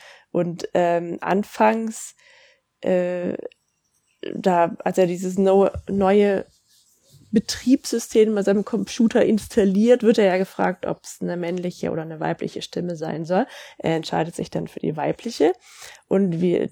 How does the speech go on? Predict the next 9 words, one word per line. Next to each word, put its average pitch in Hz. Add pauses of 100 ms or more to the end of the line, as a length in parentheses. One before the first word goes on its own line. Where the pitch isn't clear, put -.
auch 185
durch 190
die 185
Szenen, 196
die 202
wir 180
davor 196
gesehen 226
haben, 233